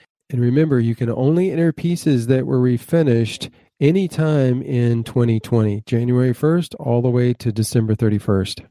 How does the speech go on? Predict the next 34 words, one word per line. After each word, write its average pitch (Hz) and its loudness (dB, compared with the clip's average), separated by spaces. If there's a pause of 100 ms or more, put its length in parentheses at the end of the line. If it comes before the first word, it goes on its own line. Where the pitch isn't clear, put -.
(640)
Once 147 0
the 165 -2
contest 143 0
is 160 -4
closed 135 0
for 175 -6
entries, 123 0 (240)
the 120 -2
judging 117 0
panel 117 0
begins 107 -2
their 101 0
work. 110 -2 (560)
Uh, 107 -2
on 127 0
Monday 156 0
morning, 151 -2
February 127 0
first, 123 -2
we 113 0
will 156 0
announce 120 0
on 123 0
our 175 0
podcast 110 -2
the 104 2
three 127 -2
finalists 135 0
from 110 -2
each 139 0
of 135 0
the 139 2
ten 127 0
categories. 107 0